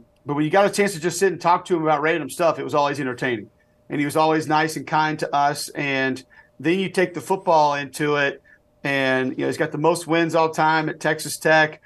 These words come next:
most wins in a single season at Washington State, you know, took multiple programs from difficult situations and made, put them back on the map. Uh, the other coaches that he's touched, we've gone through the laundry list of those guys over and over again, and just how incredi-, how incredible that is.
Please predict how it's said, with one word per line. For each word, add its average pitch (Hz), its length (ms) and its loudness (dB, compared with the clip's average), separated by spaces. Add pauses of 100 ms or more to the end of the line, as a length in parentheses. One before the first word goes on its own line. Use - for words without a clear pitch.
(120)
most 156 260 0
wins 160 240 0
in 156 80 0
a 139 60 -2
single 160 320 0
season 151 320 -4
at 151 100 -2
Washington 151 540 -2
State, 151 480 2 (360)
you 131 120 -2
know, 123 40 -4
took 156 200 -2
multiple 160 420 2
programs 160 580 2
from 131 160 -8
difficult 160 360 -2
situations 147 720 0
and 127 100 -2
made, 139 340 0 (380)
put 180 160 0
them 170 160 2
back 160 260 2
on 151 120 2
the 127 80 -6
map. 147 400 2 (320)
Uh, 127 360 0
the - 180 -2
other 170 260 4
coaches 170 420 -2
that 160 140 0
he's 156 220 -4
touched, 156 360 2
we've 151 160 -2
gone 156 260 2
through 156 120 -6
the 147 80 -4
laundry 143 420 -2
list 147 280 -2
of 147 60 -2
those 143 220 -2
guys 139 420 2
over 147 300 0
and 143 100 0
over 135 280 0
again, 139 320 -2
and 131 80 -4
just - 160 -8
how 139 180 2
incredi-, 143 400 -4
how 143 160 0
incredible 143 400 -2
that 139 180 0
is. 135 340 0